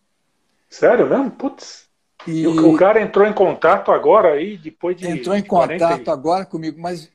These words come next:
Speaker 2: e aí tem, e aí
Speaker 1: Entendeu?
Speaker 2: sabe o que que, eu, aí eu fiquei arrepiado, ô, Nilton, porque eu falei com ele, "Ricardo, você não sabe da maior, o avião tava lotado,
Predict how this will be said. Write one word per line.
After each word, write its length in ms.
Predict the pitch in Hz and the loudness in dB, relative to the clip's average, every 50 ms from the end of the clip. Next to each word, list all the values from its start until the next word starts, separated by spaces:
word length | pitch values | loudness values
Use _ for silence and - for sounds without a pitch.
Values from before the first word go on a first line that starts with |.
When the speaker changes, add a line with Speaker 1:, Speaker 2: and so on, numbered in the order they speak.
| _ 180 | _ _
Speaker 2:
e 80 | 180 180 | -14 -12
aí 220 | 180 175 180 208 | -10 -10 -10 -10
tem, 340 | 202 - - 214 214 202 - _ _ | -12 -14 -16 -16 -16 -16 -18 _ _
e 120 | 185 175 180 | -12 -10 -8
aí 60 | 175 180 | -6 -8
Speaker 1:
Entendeu? 160 | 196 220 196 | -8 -8 -10
Speaker 2:
sabe 240 | - - 214 208 _ | -12 -14 -14 -14 _
o 20 | |
que 120 | _ 208 | _ -20
que, 180 | - _ _ _ _ | -20 _ _ _ _
eu, 160 | 190 202 196 - | -12 -12 -12 -12
aí 200 | - 190 196 214 | -12 -12 -12 -12
eu 80 | 240 220 | -12 -14
fiquei 340 | - - - _ 220 - - | -14 -18 -14 _ -8 -8 -8
arrepiado, 920 | - 156 196 202 - - 143 127 135 151 165 170 165 147 127 120 120 113 - | -6 -8 -8 -10 -8 -10 -8 -6 -4 -4 -4 -4 -6 -8 -10 -12 -14 -12 -12
ô, 220 | 131 123 113 117 | -12 -12 -12 -14
Nilton, 400 | 113 120 127 127 117 110 - 117 _ _ | -10 -8 -8 -8 -8 -10 -14 -20 _ _
porque 460 | 127 - - - - 160 156 156 147 160 | -20 -20 -20 -8 -4 -2 -2 -2 -2 -6
eu 80 | 165 | -8
falei 320 | 151 - - 165 156 156 151 | -10 -6 -6 -4 -2 -2 -4
com 180 | - - 147 | -6 -8 -8
ele, 320 | 143 139 139 131 123 123 110 - | -6 -6 -4 -4 -6 -8 -10 -12
"Ricardo, 720 | 110 151 - - 190 185 185 190 165 - - - 110 101 - _ _ _ _ _ _ _ _ _ _ _ _ _ _ _ _ _ _ _ _ _ _ _ _ _ _ _ _ _ _ _ _ _ _ | -14 -16 -10 -4 -2 -2 -2 -2 -4 -10 -14 -18 -20 -20 -20 _ _ _ _ _ _ _ _ _ _ _ _ _ _ _ _ _ _ _ _ _ _ _ _ _ _ _ _ _ _ _ _ _ _
você 200 | - - 175 185 | -12 -10 -6 -6
não 100 | 202 190 | -6 -6
sabe 300 | - - 185 180 180 180 | -6 -4 -4 -4 -4 -4
da 100 | 202 196 | -6 -6
maior, 420 | 208 233 233 190 170 180 190 175 | -4 -4 -4 -4 -4 -6 -4 -6
o 40 | 156 | -6
avião 260 | 143 127 165 170 180 | -6 -4 -4 -4 -2
tava 240 | 175 - 170 156 151 | -2 -2 0 0 0
lotado, 840 | 143 147 175 208 214 - _ - 170 151 151 156 160 160 - 185 | 2 2 2 0 -2 -4 _ -2 -2 0 0 -2 -4 -6 -10 -18